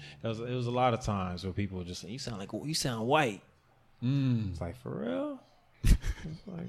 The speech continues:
Speaker 1: it's very interesting. You know what I'm saying? But, you know, people have their own thing.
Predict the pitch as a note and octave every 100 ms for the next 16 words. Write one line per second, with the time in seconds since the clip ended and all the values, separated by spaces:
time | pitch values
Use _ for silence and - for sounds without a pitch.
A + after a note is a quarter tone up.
0 | G3+ - - E3+ D#3+ E3+ D#3 C#3 A2 F#2
1 | F#2 - - - - - - - A#2 A#2
2 | A#2+ B2+ B2 B2 A#2 A2 A2+ A2 C3 B2
3 | A#2 A2 G#2+ G#2 G2 G2 G2+ F#2+